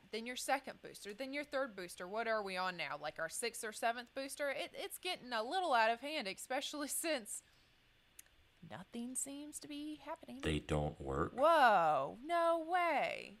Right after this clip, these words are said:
Speaker 1: You mean it could actually do the opposite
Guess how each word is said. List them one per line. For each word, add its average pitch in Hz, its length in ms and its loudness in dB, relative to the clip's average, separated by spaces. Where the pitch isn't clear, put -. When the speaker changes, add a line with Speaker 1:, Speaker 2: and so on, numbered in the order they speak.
Speaker 1:
You 254 160 -12
mean 269 160 -8
it 247 100 -12
could 233 200 -12
actually 294 840 -4
do 214 220 -6
the 175 180 -8
opposite 359 720 2